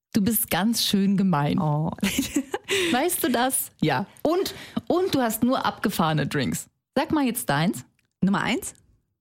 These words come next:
Speaker 1: Ja.
Speaker 2: Meine Nummer eins ist,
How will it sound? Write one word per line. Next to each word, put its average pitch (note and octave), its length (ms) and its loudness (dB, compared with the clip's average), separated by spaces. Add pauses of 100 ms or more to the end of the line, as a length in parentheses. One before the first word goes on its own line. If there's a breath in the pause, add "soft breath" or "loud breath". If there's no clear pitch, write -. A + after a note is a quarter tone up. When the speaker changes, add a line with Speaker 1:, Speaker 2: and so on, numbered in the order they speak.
Speaker 1:
Ja. F3+ 160 2 (1300 loud breath)
Speaker 2:
Meine D4 880 2
Nummer G#3+ 800 2
eins - 1160 -2 (640 loud breath)
ist, - 640 -4